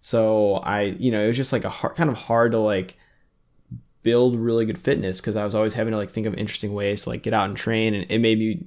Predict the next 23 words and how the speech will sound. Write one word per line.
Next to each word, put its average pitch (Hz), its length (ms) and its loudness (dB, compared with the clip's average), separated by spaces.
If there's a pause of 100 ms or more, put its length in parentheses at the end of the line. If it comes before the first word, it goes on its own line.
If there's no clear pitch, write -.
(120)
have - 280 -8
to 120 60 -10
do, 117 140 -2
like, 104 180 -2
a 110 40 -4
lot 104 180 -2
of 92 120 -6
outdoor, 104 380 -2 (140)
outdoor 110 320 0
riding 117 320 0
when 110 100 -4
it 101 60 -6
was, 101 120 -4
like, 101 280 -6 (360)
probably 135 280 4
way 107 280 2
too 104 160 -4
cold 107 300 -4
to 98 60 -4
do 101 100 0
outdoor 98 360 0
riding, 123 420 2 (380)
um, 92 440 -6